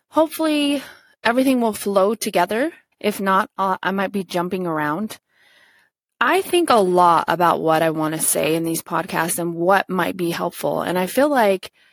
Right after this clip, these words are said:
I don't know who, but someone out there needs to hear this podcast because I read this thing on Pinterest the other day and it said, "You create the image you present of yourself to the world."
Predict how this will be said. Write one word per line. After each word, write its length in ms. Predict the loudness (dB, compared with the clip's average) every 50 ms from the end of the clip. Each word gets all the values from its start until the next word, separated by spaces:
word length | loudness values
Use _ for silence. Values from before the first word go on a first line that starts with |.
| _ _ _ _ _ _ _ 0
I 140 | 2 2
don't 140 | 2 2 4
know 160 | 4 2 2
who, 280 | 2 0 -2 -2 -2 -2
but 200 | -2 -2 -2 0
someone 360 | 0 0 2 2 2 2 2
out 200 | 2 2 2 0
there 140 | 0 -2 0
needs 280 | -2 -2 -2 -2 -2 -4
to 80 | -4
hear 180 | -4 -4 -2 -2
this 160 | -2 -4 -4
podcast 580 | -4 -2 -2 -2 -2 -2 -2 -2 -2 -4 -8 -10
because 540 | -12 -10 -6 -4 -2 -2 -2 -2 -4 -8 -10 _ _ _ _ -10 -4
I 120 | -2 -2 2
read 260 | 2 4 2 2 2
this 180 | 2 0 0
thing 300 | 0 0 0 0 0 -2
on 380 | -2 0 0 0 0 0 -2 -6
Pinterest 580 | -6 -4 -2 -2 -2 -2 -4 -4 -4 -4 -4 -4
the 120 | -4 -4
other 180 | -4 -4 -4 -6
day 320 | -8 -8 -8 -8 -10 -12 _ _ -20 -20 -20 -20 _ _ _ _ _ -2
and 300 | 0 2 4 4 4 2
it 120 | 2 0 0
said, 540 | 2 4 4 6 6 6 4 4 0 -4 -8 -14 -18 _ _ _ _ _
"You 320 | -10 -2 2 4 4 4
create 360 | 2 2 2 2 2 2 0
the 120 | -2 0 0
image 380 | 0 2 2 0 -2 -2 -4
you 180 | -4 -4 -4 -4
present 580 | -4 -4 -4 -2 0 0 -2 -2 -4 -8 -14 -16 _ _ _ _ _ _ _ _
of 180 | -2 0 0 2
yourself 640 | 2 2 2 2 2 2 4 4 2 2 -2 -6
to 120 | -8 -4 -2
the 120 | 0 0
world." 480 | 0 0 0 0 0 -2 -4 -10 -16